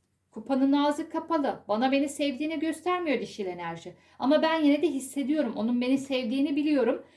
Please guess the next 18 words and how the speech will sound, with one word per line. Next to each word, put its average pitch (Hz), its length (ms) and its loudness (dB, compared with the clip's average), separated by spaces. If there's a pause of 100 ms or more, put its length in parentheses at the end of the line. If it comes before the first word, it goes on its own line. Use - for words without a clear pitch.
(240)
Ve 254 140 -2
ben 320 240 0
de 359 280 0
onu 285 260 2
seviyorum. 277 720 2 (180)
İlişkimize 294 580 -4
tekrar 311 420 -4
bir 220 40 -4
şans 269 400 -4
vermesini 330 460 -4
istiyorum. 302 640 -4 (800)
Beraber 269 540 2
ektiğimiz 285 600 -4
tohumları 269 720 0 (640)
el 269 260 2
birliğiyle 285 420 0
yeşertmek 254 640 -4
istiyorum. 285 580 -4